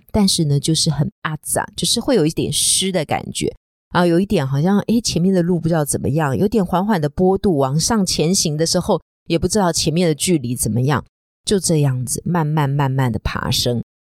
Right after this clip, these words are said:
那一路上呢，我们就看到了很多的驴子啊，哈，这个驴子呢，到底是在走在我们旁边是什么意思呢？第一个，他们的腿力很好；第二个，哈，他们比 porter 还厉害，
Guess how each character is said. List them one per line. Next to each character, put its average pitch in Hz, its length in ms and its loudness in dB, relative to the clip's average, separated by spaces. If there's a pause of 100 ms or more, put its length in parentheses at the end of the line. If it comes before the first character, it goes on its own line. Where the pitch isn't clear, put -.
(420)
那 294 60 2
一 226 160 -2
路 262 160 2
上 240 220 0
呢， 196 100 4
我 170 60 0
们 151 100 -2
就 180 80 0
看 202 180 -2
到 165 140 0
了 147 100 2
很 139 220 2
多 160 180 0
的 147 200 2
驴 147 340 2
子 160 200 -2
啊， 120 180 -2
哈， 127 240 -2
这 160 100 -4
个 175 80 2
驴 147 240 2
子 175 160 -2
呢， 127 160 0
到 202 160 0
底 127 260 -2
是 156 200 -2
在 160 180 -2
走 139 220 -2
在 196 160 2
我 147 80 0
们 120 80 -6
旁 120 200 -2
边 147 160 2
是 165 80 2
什 151 160 0
么 123 120 -4
意 165 200 -4
思 - 220 -2
呢？ - 260 -4
第 208 160 0
一 214 40 -2
个， 180 100 0
他 - 160 -4
们 165 80 -4
的 143 80 0
腿 117 280 -2
力 156 220 0
很 127 240 0
好； 135 220 -4 (300)
第 311 100 0
二 226 160 0
个， 139 160 0
哈， - 220 -2
他 214 180 0
们 214 80 -4
比 135 160 -2
porter 175 500 0
还 95 140 -2
厉 135 240 0
害， - 240 -4